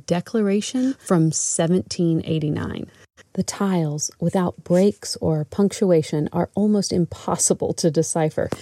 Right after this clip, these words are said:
yet the visual is striking and powerful. Its most famous and possibly important message,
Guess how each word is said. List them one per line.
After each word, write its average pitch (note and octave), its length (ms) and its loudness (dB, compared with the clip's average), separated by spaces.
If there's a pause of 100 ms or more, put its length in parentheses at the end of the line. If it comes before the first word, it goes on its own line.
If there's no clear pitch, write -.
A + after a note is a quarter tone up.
(220)
yet F3+ 240 0
the E3+ 140 2
visual F#3+ 680 2 (420)
is E3+ 180 2
striking G#3+ 880 -2 (120)
and F3 380 0 (120)
powerful. - 680 -8 (380)
Its - 220 0
most E3+ 340 2
famous A3+ 600 2
and F3+ 160 2
possibly F3+ 580 0
important F3+ 880 0
message, F3 640 0